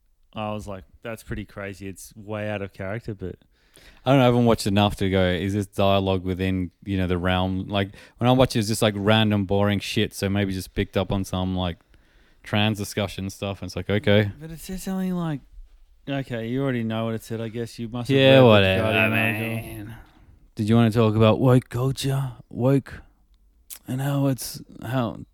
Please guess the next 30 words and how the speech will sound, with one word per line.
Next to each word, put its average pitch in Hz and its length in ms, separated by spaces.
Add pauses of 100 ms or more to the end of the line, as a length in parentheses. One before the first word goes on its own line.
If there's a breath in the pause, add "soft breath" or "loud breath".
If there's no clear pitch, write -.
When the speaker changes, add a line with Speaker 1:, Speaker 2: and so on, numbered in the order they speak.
(120)
Speaker 2:
you 127 120
sent 139 180
me 131 80
some 113 160
speech - 520
from 117 220
some 107 180
U 104 160
K 113 260
comedian 120 460
or 135 80
something 139 300
in 104 140
Parliament? 127 560 (120)
Or 90 240
was 90 60
it 185 40
some 190 60
Speaker 1:
Oh, 190 400
yeah. 160 180
Speaker 2:
university? 135 440
Speaker 1:
Well, 160 100
I 160 60
mean, 165 400
that's 165 240
been 165 240
blowing 127 400
up 123 200
as 104 160
well. 107 460